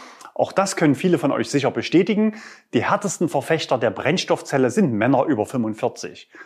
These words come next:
Aber die Physik lässt sich nicht biegen. Und diese Erkenntnis setzt sich immer schneller auch in der Breite der Bevölkerung durch.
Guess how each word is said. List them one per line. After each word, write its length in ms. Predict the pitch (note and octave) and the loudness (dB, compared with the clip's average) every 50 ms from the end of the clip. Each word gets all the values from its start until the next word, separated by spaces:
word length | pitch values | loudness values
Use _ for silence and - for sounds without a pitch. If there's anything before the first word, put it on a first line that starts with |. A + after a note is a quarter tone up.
| - _ - - - | -20 _ -20 -10 -2
Aber 440 | - B2 C3+ D#3 F#3 F3 - - - | 0 2 2 4 2 2 0 -2 -6
die 60 | B2+ | -8
Physik 400 | - - A2 F2+ A#2+ C#3+ - - - | -6 -6 -4 -2 -2 -4 -4 -4 -4
lässt 300 | G2+ A2 A2+ - - - | -2 -2 -2 -2 -4 -6
sich 160 | C3 - C#3+ | -4 0 0
nicht 160 | C#3+ C3 - | -2 0 0
biegen. 400 | F3+ F3 D#3 C3 A2 F#2 D#2+ - - - - - - - - | 0 0 2 2 0 0 -2 -8 -14 -20 -20 -20 -20 -20 -14
Und 240 | - - A2+ G2 - | -10 -8 -6 -2 0
diese 220 | D#3+ F#3+ - - | 2 2 2 2
Erkenntnis 720 | - - - - D3+ C3+ B2+ D#3 C#3+ C3+ - - - - - | 0 0 0 -2 -2 0 2 2 0 0 0 -4 -16 -16 -12
setzt 360 | - G#2 A2+ A2+ - - - | -6 -2 -2 -2 -2 -4 -8
sich 160 | - A#2 - - | -8 -8 -4 -2
immer 180 | G3+ G3 F3+ | -2 0 0
schneller 460 | - - D#3+ D3 C#3+ D3 C#3 - - | 0 2 2 4 4 4 2 2 0
auch 160 | C3+ C3 - D3 | 0 -2 0 -2
in 100 | C#3+ A#2+ | -2 -2
der 80 | G#2 | -2
Breite 420 | - - F#2+ G2 A#2 C3+ - D#3+ B2+ | -2 -4 -2 0 0 0 0 0 -2
der 140 | G#2+ - | -2 -4
Bevölkerung 600 | - - - - G#2 G2 F#2 G#2 G#2 G#2+ A#2+ B2 | -4 -6 -10 -10 -10 -8 -8 -6 -6 -4 -4 -2
durch. 420 | B2+ B2+ A2 - - - - - | 0 0 0 0 -2 -6 -16 -18